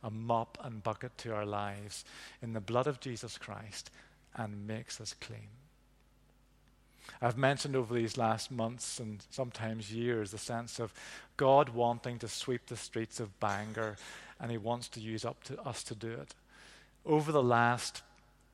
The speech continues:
really couple of weeks, the Lord has been saying to me, "Nigel,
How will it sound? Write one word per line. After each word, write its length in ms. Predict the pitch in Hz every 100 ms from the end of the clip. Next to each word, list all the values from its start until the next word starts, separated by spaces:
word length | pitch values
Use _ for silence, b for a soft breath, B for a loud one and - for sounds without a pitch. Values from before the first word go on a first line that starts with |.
| _ _ _ - - - -
really 220 | 120 117
couple 380 | - 120 139 117
of 160 | 101
weeks, 320 | 131 127 -
the 60 | 127
Lord 340 | 113 117 117
has 100 | 117
been 180 | - 113
saying 380 | 107 123 117 117
to 80 | 117
me, 100 | 113
"Nigel, 540 | 113 113 117 127 117